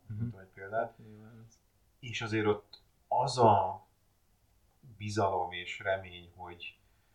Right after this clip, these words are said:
Speaker 2: hogy ez egy olyan befektetői kör, aki érdemben tud, ö, segíteni ezen a csapaton, ez, ez azt hiszem, ez még fontosabb, mint,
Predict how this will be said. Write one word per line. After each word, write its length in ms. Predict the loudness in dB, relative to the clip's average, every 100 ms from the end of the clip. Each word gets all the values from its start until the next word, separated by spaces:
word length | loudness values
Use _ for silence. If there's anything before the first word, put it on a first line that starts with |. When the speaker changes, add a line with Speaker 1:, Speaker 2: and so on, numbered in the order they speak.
| _ _
Speaker 2:
hogy 180 | -10 -8
ez 80 | -6
egy 160 | -6
olyan 260 | -2 -2 0
befektetői 640 | -2 -6 -12 -14 -16 -20 -20
kör, 200 | -12 -10
aki 360 | -10 -14 -20 -20
érdemben 560 | -12 -10 -6 -6 -6 -10
tud, 220 | -16 -20 -20 -20
ö, 220 | -20 -18
segíteni 420 | -14 -14 -16 -18 -18
ezen 180 | -16
a 40 | -16
csapaton, 600 | -14 -14 -12 -6 -6 -6 -12 _ _ _ _
ez, 300 | -4 -4 -4 -8
ez 140 | -8
azt 100 | -8
hiszem, 420 | -6 -4 -4 -8 _
ez 140 | -18 -10
még 240 | -6 -6
fontosabb, 540 | -8 -12 -12 -12 -12 -12
mint, 200 | -18